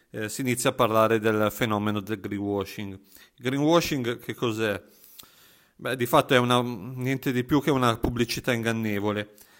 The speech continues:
che, che fanno queste compagnie dove, eh, cercano di mostrare che tutte le loro attività di produzione, eh, sono a impatto zero, sono green,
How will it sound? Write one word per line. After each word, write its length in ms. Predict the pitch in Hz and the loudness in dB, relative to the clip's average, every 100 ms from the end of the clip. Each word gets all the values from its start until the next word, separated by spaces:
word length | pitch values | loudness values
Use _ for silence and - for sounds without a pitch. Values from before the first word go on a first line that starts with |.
| _ | _
che, 540 | - 117 110 107 104 95 | -6 -2 0 0 -2 -4
che 100 | 123 | -6
fanno 260 | - 117 113 | -4 -2 -2
queste 260 | 120 - | -4 -4
compagnie 560 | 117 123 170 143 135 135 | -8 -4 0 2 2 2
dove, 440 | 113 110 104 - _ _ _ 110 | 2 0 -2 -6 _ _ _ -12
eh, 80 | |
cercano 480 | 101 139 127 127 120 | -6 -4 -2 -2 -2
di 300 | 113 117 117 110 | -2 0 2 0
mostrare 760 | 117 120 - 123 113 107 107 | -2 -6 0 2 2 2 -2
che 180 | - 117 | -2 -8
tutte 260 | - 117 123 | -8 -4 -2
le 100 | 113 | 0
loro 200 | 113 117 | 2 0
attività 580 | 117 117 110 107 113 | -2 -6 -6 0 0
di 140 | 110 107 | 0 -4
produzione, 1000 | - 117 113 110 - 127 117 107 101 98 _ _ _ _ - | -4 -4 -4 -8 -6 -2 -2 -2 -8 -12 _ _ _ _ -14
eh, 520 | 113 107 107 - - | -8 -6 -6 -10 -12
sono 480 | 117 - 131 113 110 | -6 0 2 4 2
a 180 | 110 110 | 2 0
impatto 560 | 107 - 107 - 143 | -2 0 0 2 0
zero, 420 | 123 143 147 131 120 | 0 2 4 2 0
sono 540 | - - 113 110 120 | -4 -4 -4 -2 -2
green, 560 | 131 139 131 120 117 | 0 2 2 -2 -6